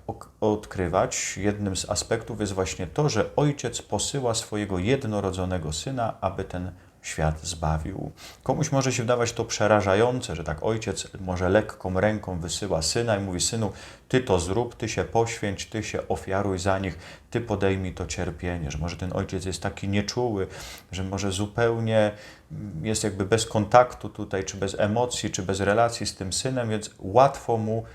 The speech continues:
poświęcić kogoś, a nie samego siebie. Ale kiedy pomyślimy o naszych bliskich, może ktoś właśnie pomyśli o swoich dzieciach,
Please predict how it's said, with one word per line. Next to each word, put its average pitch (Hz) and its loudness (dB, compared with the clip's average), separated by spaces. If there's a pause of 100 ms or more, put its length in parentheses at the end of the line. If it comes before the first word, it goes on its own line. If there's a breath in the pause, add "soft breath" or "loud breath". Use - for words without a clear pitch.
(360 loud breath)
poświęcić 117 -2
kogoś, 123 2
a - 2
nie 92 -2
samego 85 -2
siebie. 78 -4 (500)
Ale 98 -2
kiedy 107 -2
pomyślimy 113 0
o 113 0
naszych 101 2
bliskich, - -6 (180)
może 101 -2
ktoś 107 -2
właśnie 92 -2
pomyśli 113 -6
o 104 -4
swoich 92 -6
dzieciach, 80 -6